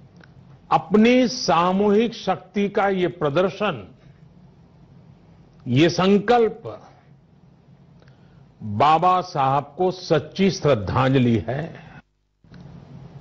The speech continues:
बाबा साहब का जीवन हमें हर चुनौती को अपनी संकल्प शक्ति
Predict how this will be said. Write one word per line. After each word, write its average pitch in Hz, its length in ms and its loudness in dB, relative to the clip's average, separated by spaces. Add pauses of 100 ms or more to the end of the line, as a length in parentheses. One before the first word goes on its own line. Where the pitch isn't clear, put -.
(1120)
बाबा 143 460 4
साहब 202 360 0
का 175 120 2
जीवन 185 460 -2
हमें 226 480 -2 (1400)
हर 247 340 4
चुनौती 202 720 0
को - 360 -12 (1700)
अपनी 202 600 4
संकल्प 190 800 0
शक्ति 226 760 -4